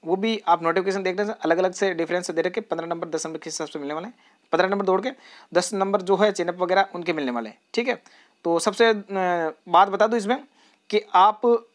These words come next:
एग्जाम तैयारी करने के लिए इसकी फिजिकल की डेट का इंतजार ना करें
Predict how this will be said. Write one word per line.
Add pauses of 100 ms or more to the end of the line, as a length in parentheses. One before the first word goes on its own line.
(280)
एग्जाम
तैयारी
करने
के
लिए (140)
इसकी
फिजिकल
की
डेट
का
इंतजार
ना
करें